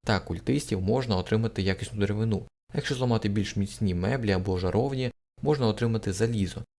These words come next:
мідь та вугілля. Крім того, в коридорах печер можна знайти кристалні, які знаходяться в стінах.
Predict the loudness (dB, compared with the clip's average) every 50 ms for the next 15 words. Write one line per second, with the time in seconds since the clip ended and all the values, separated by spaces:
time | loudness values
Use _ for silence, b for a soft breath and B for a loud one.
0 | _ _ -4 -2 -2 -2 -2 -4 -4 -2 -2 0 0 0 -2 -2 0 0 0 -2
1 | -2 -6 -8 -8 -8 -8 -4 -2 -2 -2 0 0 0 -2 -2 _ _ _ -10 -2
2 | 2 2 4 4 4 4 2 2 0 -2 0 0 0 0 0 0 -2 -2 -2 -2
3 | -2 -2 -2 -2 -4 -4 -4 -4 -4 -2 -2 -2 0 0 0 -2 -2 -4 B B
4 | B B B -12 -6 -6 -6 -4 -4 -4 -2 -2 -4 -2 -2 -4 -4 -4 -4 -6
5 | -6 -8 -8 -8 -4 -2 -2 -2 -2 -4 -10 -14